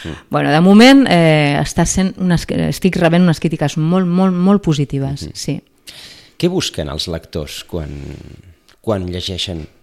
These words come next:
Speaker 1: una novel·la negra?
Speaker 2: Què busquen?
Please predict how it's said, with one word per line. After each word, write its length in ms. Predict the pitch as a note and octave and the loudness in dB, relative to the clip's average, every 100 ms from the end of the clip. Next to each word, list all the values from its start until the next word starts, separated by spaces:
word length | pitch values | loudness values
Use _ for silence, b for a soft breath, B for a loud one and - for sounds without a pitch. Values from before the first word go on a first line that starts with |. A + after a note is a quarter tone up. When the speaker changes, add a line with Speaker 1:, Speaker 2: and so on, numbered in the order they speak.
| _ _ - - - | _ _ -16 -14 -8
Speaker 1:
una 200 | G#2 F2+ | -6 -4
novel·la 320 | E2 E2 D2+ | -6 -8 -10
negra? 300 | D2 C2 C#2+ - - - - - _ _ _ _ _ _ _ _ _ _ _ _ _ _ _ _ _ - | -12 -16 -20 -20 -20 -20 -20 -20 _ _ _ _ _ _ _ _ _ _ _ _ _ _ _ _ _ -8
Speaker 2:
Què 140 | F#3 | -4
busquen? 600 | E3 F#3+ - - C#3 D3+ | -2 -4 -6 -8 -8 -8